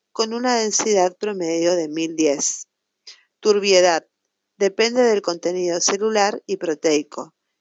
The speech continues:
El color depende de la naturaleza del proceso.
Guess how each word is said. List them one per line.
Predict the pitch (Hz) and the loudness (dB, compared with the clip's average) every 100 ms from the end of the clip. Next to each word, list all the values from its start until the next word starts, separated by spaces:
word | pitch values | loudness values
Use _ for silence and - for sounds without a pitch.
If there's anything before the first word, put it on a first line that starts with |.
| _ | _
El | 202 202 | -2 2
color | 233 240 220 208 240 _ _ _ | 2 4 4 4 -2 _ _ _
depende | 180 170 170 175 185 | 2 4 4 2 4
de | 190 175 | 6 6
la | 165 | 4
naturaleza | 143 143 - 151 151 156 - 180 | 0 -2 -4 -4 -2 -2 0 0
del | 170 | 0
proceso. | 170 190 - 247 226 156 156 | -2 -4 0 2 2 -2 -8